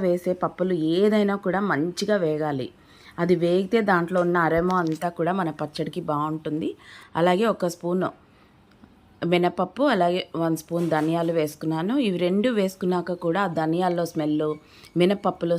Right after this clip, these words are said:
స్మెల్, ఈ పప్పుల్లో స్మెల్ అంతా కూడా బాగా వచ్చేంత వరకు లో ఫ్లేమ్లో వేయించుకుంటా ఉండాలి.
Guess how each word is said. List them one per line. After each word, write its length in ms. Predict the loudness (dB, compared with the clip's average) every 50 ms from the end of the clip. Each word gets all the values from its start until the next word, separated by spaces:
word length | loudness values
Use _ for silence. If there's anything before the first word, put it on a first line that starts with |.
| -2
స్మెల్, 320 | -4 -4 -4 -2 -2 0 0 -2 -2 -2 -4
ఈ 40 | -4 -4 -6
పప్పుల్లో 400 | -6 -4 -2 -2 0 0 0 0 -2
స్మెల్ 240 | -2 -2 0 0 0 0 0
అంతా 220 | -2 -2 -2 -4 -2 -2 -2
కూడా 140 | -2 -2 0 0 2
బాగా 340 | 2 2 2 2 2 0 0 0
వచ్చేంత 380 | -2 -2 -4 -4 -4 -2 -4 -4 -4 -4
వరకు 300 | -4 -4 -6 -6 -8 -10 -10 -10 -16 -20 -20 -20 -20 -10 -4 0 4
లో 120 | 4 4 4 4 2 0 -2 -2
ఫ్లేమ్లో 400 | 0 0 2 2 0 0 0 -2 -4 -8 -14 -20 -20 -20 -20 -8 -2 0
వేయించుకుంటా 580 | 2 2 2 0 -2 -2 -4 -2 -2 0 -2 0 0 0
ఉండాలి. 380 | 0 0 0 0 -2 -2 -6